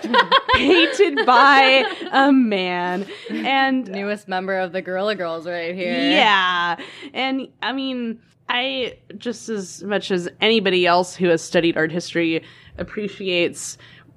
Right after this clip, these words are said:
Speaker 1: the nude feminine body for what it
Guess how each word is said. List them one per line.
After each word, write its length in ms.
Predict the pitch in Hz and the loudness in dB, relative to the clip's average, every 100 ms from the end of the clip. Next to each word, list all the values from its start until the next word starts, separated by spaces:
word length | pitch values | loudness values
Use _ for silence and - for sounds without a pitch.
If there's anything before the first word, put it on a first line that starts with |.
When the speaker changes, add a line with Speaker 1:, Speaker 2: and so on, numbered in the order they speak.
| - 170 | -12 -4
Speaker 1:
the 500 | 185 170 165 160 156 | 2 2 4 2 0
nude 840 | - - 185 175 165 165 165 165 - _ _ | -2 0 2 4 6 6 4 2 -6 _ _
feminine 520 | - - 160 160 160 | -8 -2 0 0 -2
body 560 | 151 156 160 156 151 151 160 _ _ | 0 2 2 0 -4 -6 -10 _ _
for 680 | _ 190 170 160 156 151 - _ - | _ -4 -2 0 0 -2 -8 _ -6
what 300 | 190 190 180 | 0 0 0
it 200 | - | -4